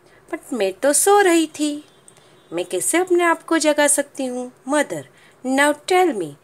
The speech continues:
why do you eat your lunch every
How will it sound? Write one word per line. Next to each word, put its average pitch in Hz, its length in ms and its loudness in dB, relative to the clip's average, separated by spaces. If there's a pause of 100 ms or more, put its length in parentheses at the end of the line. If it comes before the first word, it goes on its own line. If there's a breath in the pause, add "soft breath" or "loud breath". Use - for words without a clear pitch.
(440 soft breath)
why 330 140 4 (160)
do 349 60 6
you 339 180 4 (140)
eat 262 420 -8
your 254 400 0
lunch 247 420 0 (360 soft breath)
every 185 420 2